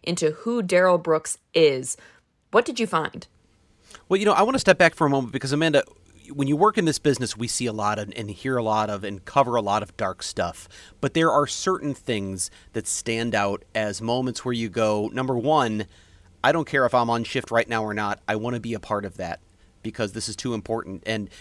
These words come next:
Speaker 2: one of those was nine eleven. Um, this is another one, and there are only a handful throughout my career who've re-, that have really gripped me where I said, "I need to be a part of that right now." And it was a Sunday, and I was at home, and I started hearing about what had happened. Initially, we didn't know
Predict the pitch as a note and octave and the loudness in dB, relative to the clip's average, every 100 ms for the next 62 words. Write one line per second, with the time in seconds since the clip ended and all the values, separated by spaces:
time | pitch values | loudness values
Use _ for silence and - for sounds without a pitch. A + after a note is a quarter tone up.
0 | - A#2 C#3 C#3 C#3 B2 B2 A#2+ A2+ G#2+ | -14 -4 -2 0 -2 -2 -2 -2 -2 -2
1 | G2 E2 F2+ _ - - _ - G#2+ G#2 | -4 -6 -14 _ -20 -20 _ 0 0 0
2 | G2+ - A2+ E3 - G3+ F3+ D3 C#3 A2 | -4 -12 -2 -2 0 -2 2 4 4 0
3 | G2+ G2 A2 B2+ C3+ C#3 C#3 D3+ E3+ D3+ | -2 -2 -2 0 2 4 4 4 2 -2
4 | B2 C#3+ D3 - B2+ B2+ B2 G#2 A2+ - | 0 -2 -2 -4 -4 2 2 2 -2 -6
5 | B2 B2+ G#2+ G#2+ A2+ A2+ B2 A2 C#3+ C#3+ | -4 -2 -4 -6 -8 -4 -4 -2 -4 -4
6 | G#2+ C#3+ C3+ A#2 A#2+ A#2 - A#2+ - _ | 0 -2 0 0 0 0 2 0 -2 _
7 | _ - C#3 C3+ C#3+ C3 B2 - A#2 A2 | _ -4 -2 0 -2 0 -2 0 0 2
8 | D2+ A2 G2+ G#2+ G#2+ B2 C#3+ C3 - G3+ | 0 0 -2 -2 -2 -4 -4 -6 0 0
9 | G#3 C#3 B2 C3+ D#3+ D3 C3 F3+ D3+ A2+ | 4 2 2 0 -2 -2 -2 2 2 2
10 | G2 - - - A#2+ B2 E3 C#3 B2 E3 | -4 -12 -20 -8 -2 0 0 -2 -2 -2
11 | E3 C#3+ A2+ A#2 A#2 A2 A2+ - F#2 - | 0 4 4 2 -4 2 2 2 -6 -12
12 | _ _ - D#3+ G3+ A3+ G3+ D#3+ C#3 C#3+ | _ _ -4 0 0 0 0 2 2 0
13 | C3+ A2+ A2+ | 0 0 0